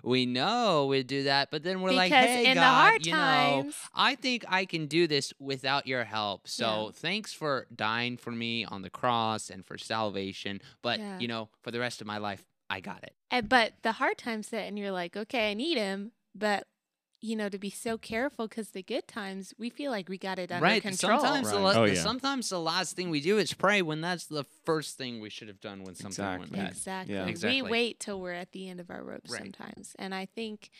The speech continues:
Speaker 2: you know, that's something twenty twenty taught me is,
Speaker 3: Right.
Speaker 2: you know, okay, I need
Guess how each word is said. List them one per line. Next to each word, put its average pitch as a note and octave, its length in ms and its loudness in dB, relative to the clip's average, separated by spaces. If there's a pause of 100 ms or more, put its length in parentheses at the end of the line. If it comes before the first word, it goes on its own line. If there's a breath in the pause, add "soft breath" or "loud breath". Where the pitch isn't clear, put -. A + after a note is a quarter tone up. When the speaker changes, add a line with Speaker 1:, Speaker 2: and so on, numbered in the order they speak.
(240 loud breath)
Speaker 2:
you G3 80 -10
know, F#3 160 -8
that's - 240 -6
something G3+ 420 -8
twenty F3+ 300 -12
twenty F3 360 -12 (320)
taught - 320 -8
me F#3 520 -8
is, F3 100 -8
Speaker 3:
Right. G3 220 0
Speaker 2:
you G3 100 -4
know, D#3+ 500 -10 (480 soft breath)
okay, F3 600 -10 (880 soft breath)
I G#3 100 2
need A#3 340 -2